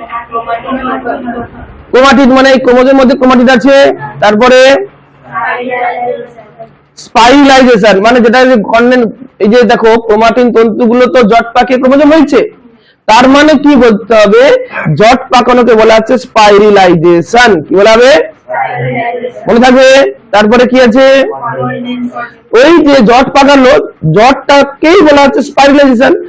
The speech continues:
সেই জট যখন আরো মোটা হবে, মানে পাকানো, পাকানো, পাকালে মোটা হবে তো, তাকে বলা হচ্ছে কি কনডেনসেশন,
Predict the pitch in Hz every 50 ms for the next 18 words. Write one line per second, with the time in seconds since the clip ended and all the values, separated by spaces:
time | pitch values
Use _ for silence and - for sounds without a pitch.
0 | - - _ - 233 247 226 180 156 220 226 247 247 233 247 262 262 277 - -
1 | - 196 208 226 240 285 330 359 - 453 233 202 - 180 - - 196 208 226 247
2 | 247 285 277 240 202 180 156 175 185 220 247 - - - 220 214 233 226 254 262
3 | 262 247 254 277 320 262 262 262 - - - 240 - - 277 285 277 302 294 -
4 | - 466 480 415 - - 160 - - _ _ _ _ _ _ - 170 196 175 247
5 | 240 247 247 247 247 226 - 254 240 247 - 240 226 208 202 196 185 139 170 160
6 | 127 127 82